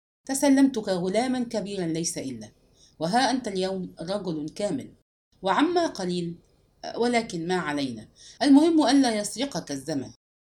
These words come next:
خذ بالك بكل قوة." عظيم، وهل يجدي ذلك؟ على الأقل لا يجوز أن يفوتك القطار. هل تقصد الزواج؟ كل شيء،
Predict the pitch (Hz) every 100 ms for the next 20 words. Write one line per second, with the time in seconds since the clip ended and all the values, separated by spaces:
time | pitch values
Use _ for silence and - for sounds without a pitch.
0 | _ _ 247 190 165 220 208 208 165 143
1 | 151 170 185 262 269 117 - _ _ _
2 | _ - 185 202 269 240 143 - _ _
3 | 151 143 143 185 175 175 147 151 156 -
4 | - _ _ _ _ _ 339 381 262 -
5 | 156 - 165 190 - - 254 202 175 220
6 | 208 156 160 165 247 262 175 165 160 220
7 | 294 285 151 - _ _ _ _ - 247
8 | 254 359 - 311 254 143 143 147 - -
9 | _ _ _ _ _ - 453 359 277 277
10 | 233